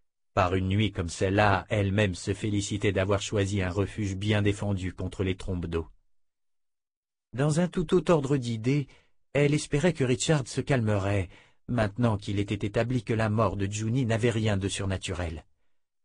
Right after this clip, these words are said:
Comme l'homme-oiseau, le sourcier avait regardé dans le blanc de l'œil chaque poulet du village,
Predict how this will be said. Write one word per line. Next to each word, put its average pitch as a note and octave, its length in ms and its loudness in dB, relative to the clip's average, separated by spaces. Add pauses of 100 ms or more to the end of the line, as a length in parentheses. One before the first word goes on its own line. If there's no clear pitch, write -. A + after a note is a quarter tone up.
(300)
Comme D3+ 260 4
l'homme-oiseau, B2+ 720 4 (400)
le C3+ 100 4
sourcier C3+ 360 2
avait C#3+ 120 6
regardé C3 420 4
dans A2 140 0
le A2+ 140 2
blanc B2 260 4
de A#2 120 2
l'œil C3+ 340 6
chaque E3+ 320 -2
poulet D3+ 400 2
du C3 140 0
village, F#2 560 -2